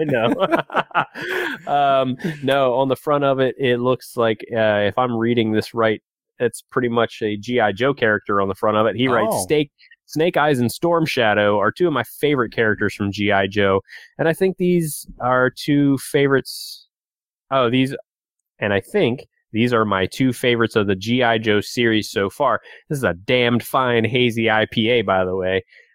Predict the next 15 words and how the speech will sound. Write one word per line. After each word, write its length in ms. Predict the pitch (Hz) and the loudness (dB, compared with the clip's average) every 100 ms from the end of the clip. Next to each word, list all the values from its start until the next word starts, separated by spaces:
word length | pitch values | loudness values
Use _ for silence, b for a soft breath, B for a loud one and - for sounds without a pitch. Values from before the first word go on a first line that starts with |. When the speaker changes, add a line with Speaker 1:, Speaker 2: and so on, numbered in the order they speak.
| - | -2
Speaker 1:
Um, 360 | 107 101 95 95 _ _ | 2 2 0 -4 _ _
so 140 | 180 | -2
I 100 | 160 | 0
guess 240 | 135 175 156 | 0 0 0
it's 200 | 135 - | -2 -2
a, 220 | 131 131 | 0 2
uh, 480 | 131 135 139 139 135 - | 2 2 2 0 -2 -4
a 40 | |
little 180 | 147 151 | -2 -2
series 420 | - 160 196 156 | -2 -2 -2 0
they 120 | 139 | -2
got 220 | 131 127 92 | 0 -2 -2
going 240 | 131 131 | -4 -2
on. 220 | 131 131 - _ _ _ - | -2 -4 -8 _ _ _ -14
Speaker 2:
Okay. 360 | 110 - 196 | -12 -8 -8